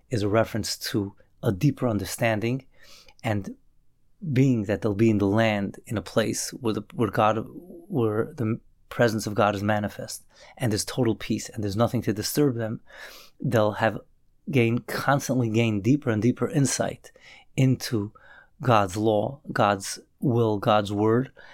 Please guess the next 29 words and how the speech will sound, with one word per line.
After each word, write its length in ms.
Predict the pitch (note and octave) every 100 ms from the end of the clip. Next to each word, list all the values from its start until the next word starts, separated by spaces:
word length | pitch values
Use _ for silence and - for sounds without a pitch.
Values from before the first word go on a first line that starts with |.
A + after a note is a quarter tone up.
| - -
and 300 | A#2+ G#2 A2 - E4+
that 260 | D#3 A#2 - - - -
experience 760 | - - - D#3 C#3+ G2+ - -
of 160 | - G2
gaining 280 | A#2+ B2+ A2
this 120 | G#2+
deeper 280 | - B2+ A#2+
insight 480 | C#3 - A2+ A2+ - - - - _
will 260 | D3 A#2 G#2+
be 360 | A#2 A2 A#2+ - _ _
an 100 | D#3
experience 600 | A2+ - - D#3 C3+ A#2
of 160 | B2 -
constant 540 | - B2 A2 - A2+
joy. 360 | G#2 A#2+ F#2+ - _ _ _ - - _ -
And 100 | B2
that's 200 | A2+ -
the 140 | A#2
water 360 | G#2+ A2+ A#2+ G#2+
that 200 | G2 G2+
they're 100 | A2+
drawing 460 | B2+ B2+ A2+ A#2 -
with 240 | B2 G2
joy 420 | G2 C#3 A#2+ B2+ - - -
from 160 | A2+
the 100 | G#2
wellsprings 440 | A2 A2 - G#2+ F#2+
of 100 | G2
salvation. 500 | G2+ G2 G2 -